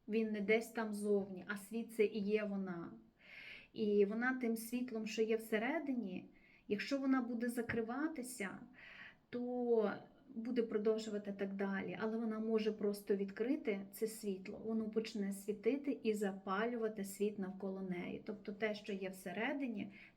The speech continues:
те потім починає відбуватися з тобою зовні. Знаєте, що я дуже сильно провідчувала? Я дуже сильно провідчувала,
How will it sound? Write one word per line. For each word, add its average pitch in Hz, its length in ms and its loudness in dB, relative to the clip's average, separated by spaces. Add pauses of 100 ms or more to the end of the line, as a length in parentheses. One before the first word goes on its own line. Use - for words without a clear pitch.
те 226 280 2
потім 208 300 -2
починає 196 500 -4
відбуватися 190 600 -4
з 196 80 -10
тобою 185 580 -2
зовні. 190 580 -6 (760)
Знаєте, 285 320 0
що 277 160 -4
я 262 100 0
дуже 226 280 -2
сильно 208 480 0
провідчувала? 190 760 -4 (120)
Я 208 220 -4
дуже 226 320 0
сильно 226 420 0
провідчувала, 196 920 -2